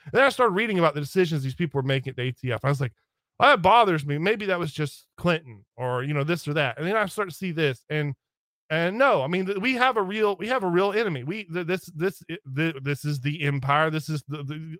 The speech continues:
there's nothing more worse than the late stage empire. That is the great Satan. That, and that's what is before us. And it does, it, no, as soon as it loses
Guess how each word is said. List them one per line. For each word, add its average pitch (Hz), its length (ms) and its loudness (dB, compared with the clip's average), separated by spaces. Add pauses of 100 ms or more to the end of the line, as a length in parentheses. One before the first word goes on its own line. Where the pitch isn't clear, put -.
there's 165 240 -2
nothing 180 520 2 (300)
more 160 340 2
worse 147 440 2
than 135 280 -4
the 131 160 -2 (140)
late 156 300 2
stage 135 340 -4
empire. 120 480 -6
That 170 220 4
is 170 260 4
the 160 160 0
great 147 320 0
Satan. 123 420 -6 (360)
That, 147 200 0
and 151 580 0
that's 151 380 0
what 147 280 0 (100)
is 135 220 -6
before 135 440 0
us. 98 240 -12
And 156 260 0
it 151 280 -6
does, 196 260 4
it, 170 160 -2
no, 190 280 2
as 151 200 -4
soon 233 160 -4
as 220 140 -6
it 202 100 -2
loses 170 600 -2